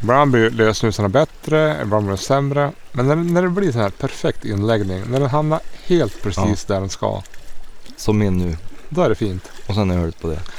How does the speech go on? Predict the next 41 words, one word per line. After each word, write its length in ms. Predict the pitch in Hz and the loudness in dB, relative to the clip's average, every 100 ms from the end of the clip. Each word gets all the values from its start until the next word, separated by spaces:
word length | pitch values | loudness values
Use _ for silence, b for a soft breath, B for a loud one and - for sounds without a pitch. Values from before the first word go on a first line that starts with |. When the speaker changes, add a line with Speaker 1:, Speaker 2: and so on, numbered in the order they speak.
| B - | B -2
Speaker 1:
Det 100 | 143 | 2
var 100 | 175 | 2
som 160 | 151 | 2
i 20 | |
morse 380 | 131 131 - 151 | 4 4 2 0
när 100 | 120 | 2
Jörgen 360 | 113 117 113 104 | 4 4 4 4
la, 260 | 104 107 104 - | 4 2 0 -4
Jörgen 500 | 151 139 131 113 113 | 2 4 6 4 2
skickade 420 | - 127 - 110 | 0 0 4 2
ett, 220 | 101 - | 2 0
eh, 560 | 117 107 104 104 110 127 | 2 4 2 0 0 0
Instagram-klipp 680 | 117 - 127 117 110 165 - | 0 2 4 2 2 -2 -2
till 100 | 101 | -2
mig 100 | 95 | -2
i 40 | |
morse. 300 | 95 98 - 101 - - - - - B B B B B B B B B B | 0 -2 0 -2 -2 -4 -4 -6 -8 B B B B B B B B B B
Som 100 | - - | -8 -2
jag 120 | 120 | 2
tänkte 240 | 117 104 | 2 2
att 80 | 104 | 2
vi 100 | 110 | 2
kan 220 | 113 110 | 2 0
försöka 460 | 104 110 110 107 - - - | 0 0 4 2 0 -8 -10
sända 440 | - - 123 117 117 | -6 2 2 4 4
ljudet 580 | 113 185 123 101 - | 4 2 2 0 0
från 360 | - 104 98 98 - - | 0 0 0 -2 -2 -2
här 440 | 107 107 104 101 | 2 2 2 0
i, 340 | 110 104 95 95 | -2 -2 0 -2
eh, 80 | 110 113 | -4 -2
podden. 400 | 143 131 104 110 - - - - - B B B B B B | 0 2 0 -4 -8 -12 -12 -12 -14 B B B B B B
Jag 200 | - 127 - - | 2 2 2 -6
kollade 340 | - 127 127 120 | 0 4 4 4
på 60 | |
det 60 | 107 | 2
här 60 | 101 | 2
klippet, 460 | 107 104 104 - | 2 2 -2 -2
då 120 | - 104 | -2 0
var 80 | |
klockan 300 | 104 104 101 | 0 0 -2
kanske, 320 | 92 92 104 | -2 -4 -4